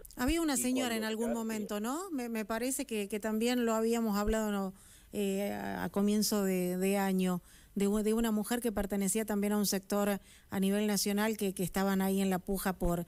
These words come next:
Speaker 1: por la reincorporación. No sé si eso finalmente se dio.
Speaker 2: Se lo-, claro, en-, eh, se logró una reincorporación también en,
Speaker 1: Ujú.
Speaker 2: en agricultura familiar, por ejemplo, pero
Speaker 1: Ujú.
Speaker 2: vía judicial también, porque lo que sucede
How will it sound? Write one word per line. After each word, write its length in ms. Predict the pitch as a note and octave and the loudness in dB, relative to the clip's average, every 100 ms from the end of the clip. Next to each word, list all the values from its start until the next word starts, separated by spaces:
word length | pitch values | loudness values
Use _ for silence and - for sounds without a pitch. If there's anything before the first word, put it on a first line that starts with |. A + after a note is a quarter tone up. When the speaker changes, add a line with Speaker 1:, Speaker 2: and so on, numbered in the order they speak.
| - - - | -10 -20 -6
Speaker 1:
por 160 | G3 F#3+ | -2 0
la 100 | F#3+ | 0
reincorporación. 840 | F#3 F#3+ F#3 F3+ F#3 F#3 - F#3+ | 0 0 0 0 0 0 2 2
No 100 | F#3+ | 2
sé 140 | F3+ F#3+ | 2 0
si 100 | F#3+ | 0
eso 240 | F#3 F#3+ | 0 0
finalmente 540 | E3+ F#3 F3+ F3 F3+ F3 | 0 0 2 0 0 0
se 160 | E3+ | 0
dio. 260 | E3+ E3+ F#3 - - - - - - - - - - - - - - - - - - | 0 0 -4 -10 -20 -20 -20 -20 -20 -20 -20 -20 -20 -20 -20 -18 -18 -18 -14 -12 -2
Speaker 2:
Se 120 | C#3 | 0
lo-, 180 | C3 C3+ | 0 -4
claro, 400 | - D3+ B2 A#2+ | -4 -2 -2 -4
en-, 160 | A#2+ A#2+ | -8 -6
eh, 380 | - A#2+ A#2 A2 - | -4 0 0 -2 -4
se 100 | G#2+ | -2
logró 360 | A#2 B2+ D3 | -2 -2 -2
una 160 | D3 C3 | -4 -6
reincorporación 840 | C3 C3 C3+ C3+ C3+ C3 D3+ C#3 | -8 -8 -8 -2 -4 -2 -6 -4
también 440 | C#3 C3 C#3+ E3+ - | -2 0 0 -2 -6
en, 160 | A#2+ | -8
Speaker 1:
Ujú. 240 | G2+ G2+ G#2 | -6 -4 -4
Speaker 2:
en 160 | G2+ | -4
agricultura 600 | G#2 A2 A2 A#2+ G#2 C#3+ B2 | -4 -4 -2 -2 0 -2 -2
familiar, 520 | C3+ C3 C#3+ D3+ C#3+ | -4 -2 -2 -2 -4
por 220 | C3+ C3 | -4 -4
ejemplo, 500 | - E3 D#3+ F3 G3 - | -2 -2 0 0 -2 -2
pero 180 | - A#2 | -2 0
Speaker 1:
Ujú. 40 | |
Speaker 2:
vía 240 | B2 C#3 A2+ | 2 2 0
judicial 760 | - A#2 B2+ - F3 C#3 G2+ - | -2 -2 -2 0 2 2 -2 -4
también, 440 | G#2+ A2+ A#2 G2+ - - - - - - - | -4 0 0 0 -8 -20 -20 -20 -20 -20 -10
porque 300 | - A2 - A2+ | -6 -6 -4 0
lo 180 | A2+ | 0
que 160 | - A2+ | -2 -6
sucede 720 | - C#3 C#3+ - E3+ D3+ D3+ | -4 -4 -4 -2 -2 -2 -2